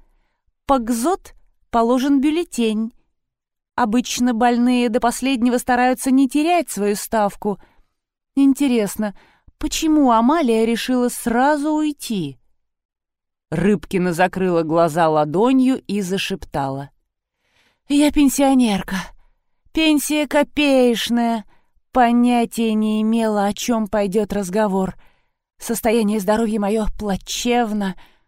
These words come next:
Мы с Амалией как, ну, пальчики на одной ладошке. Близко-близко. Каждый день по несколько раз созванивались,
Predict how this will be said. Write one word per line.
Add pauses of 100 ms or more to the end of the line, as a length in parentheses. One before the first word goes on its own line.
(200)
Мы
с
Амалией
как,
ну, (760)
пальчики
на
одной
ладошке. (480)
Близко-близко. (1080)
Каждый
день
по
несколько
раз
созванивались,